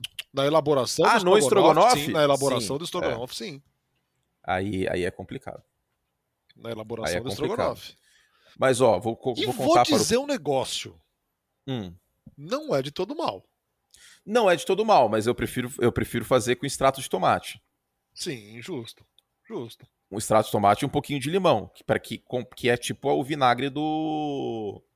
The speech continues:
Speaker 2: do ketchup. Porque se você coloca ketchup, você corre o risco de ficar muito, ficar agridoce o estrogonofe. Aí eu não sou muito fã. Como eu faço? É, cebola, alho, refogado na manteiga, porque eu sou muito pró-manteiga.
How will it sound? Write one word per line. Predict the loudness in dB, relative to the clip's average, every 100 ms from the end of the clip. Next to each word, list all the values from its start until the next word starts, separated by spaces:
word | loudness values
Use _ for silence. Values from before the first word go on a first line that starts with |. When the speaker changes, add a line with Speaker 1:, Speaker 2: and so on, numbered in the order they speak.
| _ _ -20 _ _ -12
Speaker 2:
do | -2
ketchup. | -2 0 -4
Porque | -6 -10
se | -6
você | -2
coloca | 0 0
ketchup, | -2 -2 -2 -2 0 -2 -4
você | -8
corre | -4 -2 -2
o |
risco | -6 -8 -10 -12 -16
de | -8
ficar | -2 -2
muito, | -4 -14 -20 -20
ficar | -2 -2
agridoce | -2 -4 0 2 0 -4
o |
estrogonofe. | -6 -4 -4 -6 -10 -18 _ _ _ _ _
Aí | -4 0 0
eu |
não | -2
sou | -4 -6
muito | -8 -4
fã. | -2 -2 -4
Como | -4 -2
eu |
faço? | 0 2 0 -4 -16 _ _ _ _ _ -8
É, | -4 -2 0 0 -2 -2 -4 -6
cebola, | -6 -4 -2 2 6
alho, | 6 6 4 -2 _ _ _ _ -20 -20 _
refogado | -10 -6 -2 -2
na | -2
manteiga, | -8 -6 -4 -4 -8
porque | _ -14
eu |
sou | -12
muito | -14 -14 -8
pró-manteiga. | -8 -8 -10 -8 -8 -10